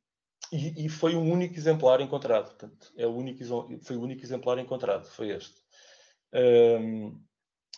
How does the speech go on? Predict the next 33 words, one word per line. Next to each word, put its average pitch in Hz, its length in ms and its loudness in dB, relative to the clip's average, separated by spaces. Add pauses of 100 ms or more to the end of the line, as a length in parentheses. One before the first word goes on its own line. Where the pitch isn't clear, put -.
(140)
a 151 100 4
segunda 185 360 -2
espécie, 165 480 6
o 135 260 -6
Leucopaxillus, 156 1200 -2
eh, 120 840 -2
é 135 40 0
uma 135 200 -4
espécie 143 340 -2
que - 60 -20
também 135 200 0
é 131 40 -2
característica 131 640 -10
de 101 180 -18
folhosas 104 540 0
e 104 40 -20
calcários, 190 760 -6 (340)
existe, 139 600 -6 (380)
tá, 139 120 6
tá 139 160 2
presente 139 340 -4
na 131 100 2
América 123 300 0
do 113 100 -4
Norte 123 300 0
também, 151 440 0 (560)
eh, 143 200 2
e 151 140 -6
integra 156 440 4
as 135 100 0
listas 151 280 -6
vermelhas 143 480 -2
de 131 120 -8